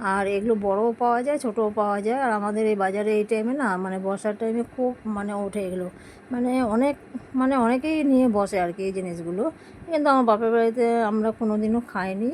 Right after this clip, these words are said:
এখানেও আমি যে খাই তা না, মানে করতেও হয়, তাই করি আর কি। আহ, কিন্তু আমার মানে ছোটো থেকে যা খাইনি আর কি, এই জন্য। কিন্তু এটা একদম পয় পরিষ্কার জিনিস, কিন্তু খা-, ভালো, কিন্তু খাওয়া খারাপ না, কিন্তু ওই খাইনি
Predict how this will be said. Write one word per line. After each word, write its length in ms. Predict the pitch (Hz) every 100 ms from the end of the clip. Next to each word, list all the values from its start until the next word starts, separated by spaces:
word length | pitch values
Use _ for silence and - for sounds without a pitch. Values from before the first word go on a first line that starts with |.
| 370
এখানেও 420 | 214 220 220 269
আমি 220 | 285 254 247
যে 120 | 254
খাই 240 | - 214
তা 140 | 220 214
না, 160 | 208 233 285 294
মানে 200 | 247 220
করতেও 420 | 220 214 - 226 226 226
হয়, 220 | 208 214
তাই 200 | 240 208 196
করি 240 | 202 196 190
আর 100 | 175
কি। 140 | 214
আহ, 840 | 247 - - - - 262 233 202 196
কিন্তু 240 | 214 208 214
আমার 360 | 196 196 202 202
মানে 260 | 208 226 277
ছোটো 240 | - 277
থেকে 200 | 349 349 330
যা 140 | 302
খাইনি 420 | 302 - 247 254 277
আর 100 | 262
কি, 100 | 269
এই 100 | 226
জন্য। 200 | 214 214 214
কিন্তু 200 | - 277
এটা 140 | 302 294
একদম 240 | 285 302 277
পয় 160 | 269
পরিষ্কার 360 | 262 285 - 277
জিনিস, 240 | 240 254 262
কিন্তু 240 | - 262 277 - - - - 285
খা-, 160 | - 233
ভালো, 340 | 220 262 269 233
কিন্তু 340 | 226 233 220 233 220 214 208
খাওয়া 240 | 220 214
খারাপ 340 | 208 220 214 214
না, 120 | 220 208
কিন্তু 240 | 214 202 202 196 190 208 -
ওই 120 | 262 -
খাইনি 360 | 214 214 220